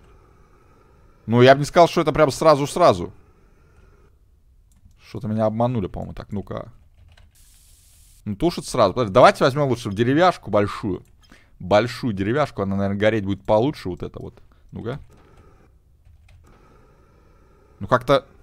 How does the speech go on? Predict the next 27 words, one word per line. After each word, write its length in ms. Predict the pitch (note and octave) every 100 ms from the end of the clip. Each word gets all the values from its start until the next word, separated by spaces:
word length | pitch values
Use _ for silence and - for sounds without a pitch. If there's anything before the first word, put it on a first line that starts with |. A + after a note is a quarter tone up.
| _ - _ _ _ _ _ _ _ _ _ _ _ _ _ _ _ _ _
Какой-то 280 | - D3+ C#3+
обман. 460 | C#3+ B2+ G3 A2 E2+ - _ _ _ _
Горит 340 | C3 C#3 G3
она 120 | G3 F3
точно 300 | F#3+ - F3
не 100 | D3+
сразу. 400 | D#3 A#2 F2 - _ _ - _ _ _ _ _
О, 240 | F#2 G#2+ - - _
епс 420 | F#2 F2+ A#2+ A#2
тудей. 320 | - F#2 F2+ - _ _ -
А 100 | -
тушит? 360 | - C3 - - _ - - _ _ _
А 100 | -
тушит 300 | - F3 -
реально 240 | C#3 C3+ C3+
сразу 380 | A2+ G#2+ F#2 E2+
же. 80 | F2+ -
Прям, 260 | A2+ G#2+
прям 220 | - A2+
за 80 | G2+
секунду. 480 | - A2 F#2+ F2 E2 - -
Как-то 200 | - G#2+
странно. 540 | - - D3 G2+ E2 - _
Как-то 240 | F#2+ -
странно, 380 | - - G2+ E2+
мне 160 | F2 -
кажется. 400 | - - - -